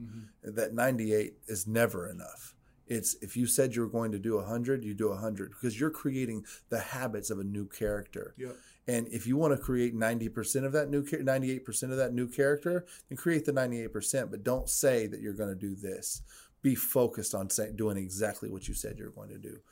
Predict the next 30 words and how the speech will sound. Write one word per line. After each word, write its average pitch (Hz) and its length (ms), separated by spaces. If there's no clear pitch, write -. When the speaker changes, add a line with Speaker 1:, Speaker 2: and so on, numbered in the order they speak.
Speaker 2:
There's 113 180
true 147 220
freedom 101 460
in 92 100
follow 95 320
through. - 300
Speaker 1:
Let's 175 160
talk 208 200
about 180 200
this 151 160
concept 156 440
of 120 80
seasons 135 720
that 135 180
you 127 180
introduced 120 520
me 113 100
to. 131 140
Is 127 100
that 269 220
biblical? 190 560
Speaker 2:
Yeah, 220 240
it, 135 160
it, 143 180
it 165 160
is 147 160
biblical. 113 580
You 113 140
know, 113 160
there's, 117 360